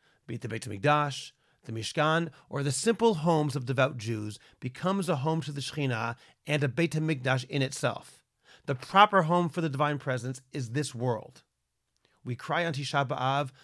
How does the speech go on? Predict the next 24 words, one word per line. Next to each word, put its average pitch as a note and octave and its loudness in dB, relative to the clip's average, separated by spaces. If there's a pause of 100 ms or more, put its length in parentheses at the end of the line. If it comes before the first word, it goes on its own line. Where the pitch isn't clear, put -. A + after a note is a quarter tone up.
(140)
for C3 -4
the B2+ -2
Shekhinah F3 -2
Begaluta, D3 -2 (360)
the C3 -12
divine C3 -2
presence C#3 -6
which, D3 -8 (220)
due B2+ -2
to C3+ -4
our E3+ 2
sins, C3 -2 (180)
departed C#3 0
the A2+ -6
world. G2+ -12 (520)
We D#3+ -2
again F#3+ 4
want F3+ 0
to E3+ -6
feel E3+ -2
the D3+ -4
presence D3+ -4
of B2 -10
God, A2+ -4